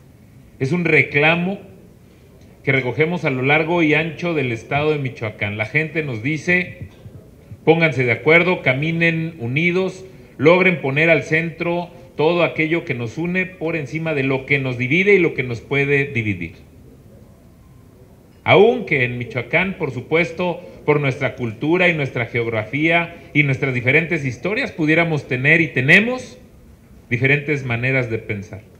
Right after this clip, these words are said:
diferentes maneras de ser y diferentes maneras de vivir.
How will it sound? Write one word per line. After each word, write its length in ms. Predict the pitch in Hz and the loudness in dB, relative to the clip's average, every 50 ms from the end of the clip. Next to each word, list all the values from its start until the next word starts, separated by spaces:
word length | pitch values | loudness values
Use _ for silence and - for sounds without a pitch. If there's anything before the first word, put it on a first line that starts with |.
| - - - - - - - - - - - | -20 -20 -20 -20 -20 -20 -20 -20 -20 -10 0
diferentes 600 | - 135 135 123 135 143 151 151 147 165 160 143 | 2 4 6 6 6 4 4 2 2 2 2 2
maneras 440 | 139 135 127 131 139 143 143 135 120 | 2 0 0 0 2 2 2 0 0
de 80 | 117 113 | -2 -4
ser 320 | 101 - 147 147 151 151 | -2 0 2 4 4 4
y 60 | 147 | 2
diferentes 1040 | 135 123 113 - 120 117 120 131 135 139 135 - 147 143 139 139 - - - - - - | 0 -2 -4 -2 0 0 2 2 0 -2 -4 -6 -4 -4 -4 -6 -8 -14 -18 -20 -18 -12
maneras 640 | 107 110 113 117 123 123 127 127 127 - - - - | -10 -8 -6 -4 -4 -4 -2 -4 -4 -6 -10 -14 -12
de 80 | 107 | -10
vivir. 360 | 104 101 98 95 98 92 - | -8 -6 -6 -6 -6 -8 -8